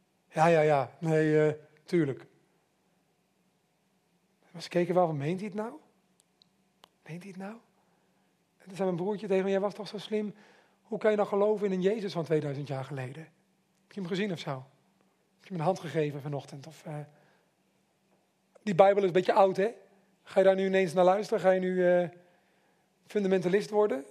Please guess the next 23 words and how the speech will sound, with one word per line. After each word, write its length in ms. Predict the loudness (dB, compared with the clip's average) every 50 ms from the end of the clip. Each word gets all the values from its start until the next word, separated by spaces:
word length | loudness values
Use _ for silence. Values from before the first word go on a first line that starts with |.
| -20 _ _ _ _ _
Ga 240 | _ -20 -10 -6 -4
je 60 | 0
een 60 | 2
jurk 200 | 4 4 4 2
aantrekken? 360 | 0 -2 0 -2 -2 -2 -2
Wat 80 | 0 2
ga 60 | 0
je 60 | 0
doen? 220 | 2 -2 -4 -6 -8 -12 _ _ _ _ _ _ _ _ _ _ _ _ _ _ _ _ _ _ _ _ _ _ _ _ _ _ _ _
Ik 60 | -18
zei: 160 | -12 -12 -8
"Ik 60 | -4
weet 140 | -4 -4 -4
niet." 220 | -4 -8 -12 -14 _ _ _ _ _ _ _ _ _ _ _
"Mag 140 | 2 4 4
je 60 | 6
nou 140 | 4 4 4
geen 100 | 4 4
seks 160 | 2 2 2
meer 100 | 0 -2
voor 120 | 0 0
het 80 | 0 0
huwelijk?" 340 | 0 0 -2 -4 -6 -6